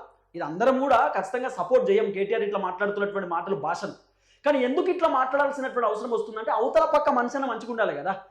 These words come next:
సరే, కేటీఆర్ అంటే ప్రతిపక్ష పార్టీ లీడరు, కేటీఆర్కు బుద్ధి లేదనుకున్నాం, మరి రేవంత్ అన్నకి ఏమైంది? రేవంత్ అన్న తెలంగాణ రాష్ట్రానికి బాస్ కదా, ముఖ్యమంత్రి కదా. ముఖ్యమంత్రి అంటే ఒక రాజు లెక్క. మరి రాజు గిట్లే మాట్లాడతాడా? మరి రాజును చూసి ఏం నేర్చుకోవాలి? భటులు అయినా లేకపోతే,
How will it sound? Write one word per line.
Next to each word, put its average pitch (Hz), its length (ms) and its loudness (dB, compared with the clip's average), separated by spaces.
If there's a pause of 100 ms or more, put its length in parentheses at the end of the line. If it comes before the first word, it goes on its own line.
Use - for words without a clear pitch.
(260)
సరే, 247 140 4
కేటీఆర్ 240 380 4
అంటే 240 160 0
ప్రతిపక్ష 226 460 -2
పార్టీ 202 320 2
లీడరు, 196 300 4 (500)
కేటీఆర్కు 233 460 4
బుద్ధి 202 240 -2
లేదనుకున్నాం, 165 580 2
మరి 185 120 -2
రేవంత్ 196 260 -8
అన్నకి 208 220 -6
ఏమైంది? 226 320 -8 (580)
రేవంత్ 247 300 6
అన్న 262 120 2
తెలంగాణ 247 380 2
రాష్ట్రానికి 220 420 -2
బాస్ 196 400 0
కదా, 180 140 2
ముఖ్యమంత్రి 208 520 -4
కదా. 170 240 -4 (540)
ముఖ్యమంత్రి 262 440 2
అంటే 269 120 2
ఒక 247 160 2
రాజు 208 280 6
లెక్క. 208 260 0 (640)
మరి 202 120 0
రాజు 202 280 2
గిట్లే 214 240 -6
మాట్లాడతాడా? 175 520 -4 (380)
మరి 190 140 0
రాజును 233 420 2
చూసి 247 200 -2
ఏం 226 80 2
నేర్చుకోవాలి? 254 440 -4
భటులు 185 360 0
అయినా 202 240 2
లేకపోతే, 202 440 -2